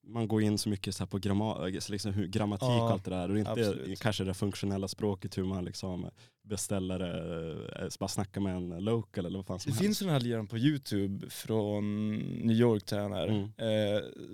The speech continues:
Speaker 2: som kan mandarin bland annat. Men
Speaker 1: Ja.
Speaker 2: hans grej är ju att han bara, eh, lär sig ett språk på några veckor, typ.
Speaker 1: Ja,
Speaker 2: Och
Speaker 1: just
Speaker 2: så
Speaker 1: det.
Speaker 2: går han och pratar med lokalbefolkningen.
Speaker 1: Mm.
Speaker 2: För det finns så här,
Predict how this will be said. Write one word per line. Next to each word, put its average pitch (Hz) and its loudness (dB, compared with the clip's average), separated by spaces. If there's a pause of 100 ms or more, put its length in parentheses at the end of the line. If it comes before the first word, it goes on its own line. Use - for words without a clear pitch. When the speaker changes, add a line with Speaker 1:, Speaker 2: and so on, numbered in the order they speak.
Speaker 2:
som 104 4 (180)
kan 110 6
mandarin 120 8
bland 107 0
annat. 117 -2
Men 110 0
Speaker 1:
Ja. 113 4
Speaker 2:
hans 123 2
grej 131 4
är 120 6
ju 113 4
att 107 -2
han 110 4
bara, 104 4
eh, - -6
lär 127 10
sig 117 6
ett 101 2
språk 98 -6
på 113 -2
några 104 2
veckor, 107 -2
typ. 95 -6
Speaker 1:
Ja, 107 0
Speaker 2:
Och 107 6
Speaker 1:
just 113 4
Speaker 2:
så 123 4
Speaker 1:
det. 117 0
Speaker 2:
går 117 4
han 117 4
och 107 -2
pratar 110 0
med 107 4
lokalbefolkningen. 104 0
Speaker 1:
Mm. 101 -12
Speaker 2:
För 104 -8
det 110 -8
finns 104 -2
så 113 -6
här, 107 -6